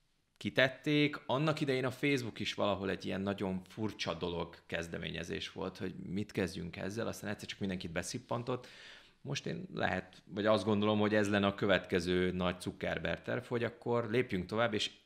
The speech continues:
ez majd úgy magától elkezdi beszippantani az embereket, csak azért ne felejtsük, hogy kétezer-huszonkettő van, nem pedig a tízes évek, vagy még az előtti, ugye a kétezres évek, úgyhogy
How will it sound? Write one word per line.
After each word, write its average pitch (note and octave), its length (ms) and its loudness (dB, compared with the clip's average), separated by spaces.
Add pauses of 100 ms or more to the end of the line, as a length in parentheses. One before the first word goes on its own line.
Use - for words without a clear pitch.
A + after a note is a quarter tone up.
(260)
ez A2+ 240 4
majd B2 280 2
úgy B2 160 -2
magától A2+ 560 4
elkezdi E2 400 -4
beszippantani E2+ 680 -6
az E2+ 120 -8
embereket, A2 400 -4
csak - 160 -12
azért G#2+ 180 -4
ne G2+ 80 -2
felejtsük, - 320 -10
hogy F#2+ 120 -8
kétezer-huszonkettő F2 1000 -6
van, F#2 160 -2
nem F2 220 -4
pedig E2 400 -6 (520)
a F2+ 120 -8
tízes F#2 340 2
évek, F#2 400 6
vagy G2+ 260 6
még F#2+ 240 4
az F2+ 120 2
előtti, F2+ 360 2
ugye F2+ 160 2
a F2 60 0
kétezres F2+ 680 -2
évek, G#2 480 0
úgyhogy A2+ 300 -2